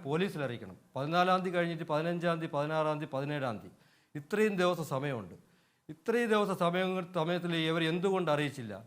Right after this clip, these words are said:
ആ-, ആരെയെങ്കിലും, വീട്ടുകാരെ അറിയിക്കാം, പോലീസിനെ അറിയിക്കാം, ഇല്ലെങ്കിൽ കാരണം കാണിക്കാൻ വേണ്ടി അവനോട് പറയാം, "നീ ആരെങ്കിലും കൊണ്ടുവന്നിട്ട് ക്ലാസ്സിൽ കയറിയാൽ മതി." ഇതൊന്നും ചെയ്തില്ലല്ലോ, ഒരു, ഒരു കാര്യവും നടന്നില്ല. പതിനെട്ടാം തീയതി അവൻ മരിച്ചു കഴിഞ്ഞിട്ട് ഉടനെ ചെന്നിട്ട് തട്ടിക്കൂട്ടി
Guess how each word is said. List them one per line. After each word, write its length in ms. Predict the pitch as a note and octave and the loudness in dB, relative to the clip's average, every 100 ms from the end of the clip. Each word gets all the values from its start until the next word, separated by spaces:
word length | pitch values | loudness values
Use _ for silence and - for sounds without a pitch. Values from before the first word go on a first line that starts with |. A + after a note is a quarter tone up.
| _ - | _ 0
ആ-, 320 | C#3+ G3 A#3 F3+ | 6 8 8 8
ആരെയെങ്കിലും, 460 | G#3 B3 F#3+ B2 G2+ - - | 8 8 4 0 -6 -14 -8
വീട്ടുകാരെ 400 | B2+ D#3 F3+ F3+ F3 | -6 0 2 4 4
അറിയിക്കാം, 340 | E3+ D#3+ E3 D#3 - | 2 0 -2 -4 -6
പോലീസിനെ 380 | D3 F3+ D#3+ D#3+ | -4 -2 -2 -2
അറിയിക്കാം, 380 | D#3+ D3+ D3+ D3 - _ _ D3 | -2 -2 -2 -4 -8 _ _ -2
ഇല്ലെങ്കിൽ 300 | E3 E3+ D#3+ D#3 | 0 0 0 4
കാരണം 280 | D#3+ E3+ E3 | 4 4 0
കാണിക്കാൻ 320 | E3 D#3 D#3+ D#3 | 0 0 -2 -2
വേണ്ടി 160 | D#3 D#3 | 0 2
അവനോട് 260 | D3 D#3+ D#3 C#3+ | 2 0 0 0
പറയാം, 240 | C#3+ C#3+ D3 | 0 0 0
"നീ 40 | D3 | 2
ആരെങ്കിലും 340 | D3 D#3 D#3 D3 | 2 0 -2 -4
കൊണ്ടുവന്നിട്ട് 460 | D3 D#3 D3 C#3 B2+ | -4 -4 -4 -6 -6
ക്ലാസ്സിൽ 260 | C3 C3+ C3+ | -4 -4 -6
കയറിയാൽ 300 | C3+ C3 A#2 | -6 -4 -6
മതി." 180 | G#2 F2+ - C#3+ | -6 -12 -12 -8
ഇതൊന്നും 320 | C#3+ E3 E3 | -4 -2 -2
ചെയ്തില്ലല്ലോ, 460 | D#3+ D#3+ D3 C3 C3 - _ _ _ _ _ _ | -2 -2 -4 -6 -10 -16 _ _ _ _ _ _
ഒരു, 160 | G3+ A#3+ A#3 | 2 4 6
ഒരു 120 | B3+ A#3 | 4 6
കാര്യവും 240 | G3 E3 | 6 4
നടന്നില്ല. 340 | C3 G#2 F2 - - _ _ _ - | 2 -4 -12 -16 -20 _ _ _ 2
പതിനെട്ടാം 520 | D3 G3+ A3 A3+ G#3 G3 | 4 4 2 4 4 4
തീയതി 140 | G3 | 4
അവൻ 140 | F3+ E3 D3+ | 4 4 2
മരിച്ചു 320 | F3 F#3 A#3 | 0 -2 0
കഴിഞ്ഞിട്ട് 500 | F#3+ E3 D#3+ C#3+ C3 D3+ - - D3+ | 2 2 0 -4 -4 -4 -6 -10 -2
ഉടനെ 300 | E3 F#3 G#3 | 0 2 2
ചെന്നിട്ട് 380 | G#3 F3 E3 D3+ D3+ | 2 0 -2 -2 -4
തട്ടിക്കൂട്ടി 460 | D3 E3+ D#3+ D3 | -4 -6 -6 -4